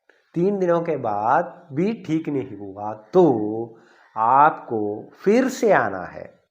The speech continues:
കേട്ടോ, നിങ്ങൾ ആ സെന്റൻസ്, വലിയൊരു സെന്റൻസ് നമ്മളെങ്ങനെ ഉണ്ടാക്കും നോക്ക്. ഹുവാ തോ ആപ്കോ ഫിർ സെ ആനാ ഹെ, താങ്കൾക്ക് വീണ്ടും വരണം. ഓക്കെ, ഫിർ സെ ആനാ ഹോഗാ, താങ്കൾക്ക് വീണ്ടും വരേണ്ടി വരും. ആനാ ഹോഗാ, ടീക്ക് ഹെ,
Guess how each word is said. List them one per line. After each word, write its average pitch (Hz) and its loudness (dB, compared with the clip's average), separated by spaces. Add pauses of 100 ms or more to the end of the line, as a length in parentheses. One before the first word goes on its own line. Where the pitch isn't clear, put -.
(480)
കേട്ടോ, 135 0
നിങ്ങൾ 139 -2
ആ - -8
സെന്റൻസ്, 135 -4
വലിയൊരു 143 -2
സെന്റൻസ് 127 -8
നമ്മളെങ്ങനെ 135 -6
ഉണ്ടാക്കും 117 -8
നോക്ക്. - -16 (500)
ഹുവാ 131 2 (160)
തോ 131 -2 (240)
ആപ്കോ 123 -8 (260)
ഫിർ 202 6 (100)
സെ - -4 (120)
ആനാ 101 -6
ഹെ, 104 -18 (120)
താങ്കൾക്ക് 139 -6 (140)
വീണ്ടും 202 2
വരണം. 101 -2 (720)
ഓക്കെ, 180 -4 (180)
ഫിർ 165 0
സെ 269 -4 (160)
ആനാ 117 -2 (120)
ഹോഗാ, 113 0 (600)
താങ്കൾക്ക് 113 -6
വീണ്ടും 127 -4
വരേണ്ടി 151 0 (100)
വരും. 127 0 (100)
ആനാ 107 -6 (120)
ഹോഗാ, 110 -2 (540)
ടീക്ക് 143 -8
ഹെ, 127 -8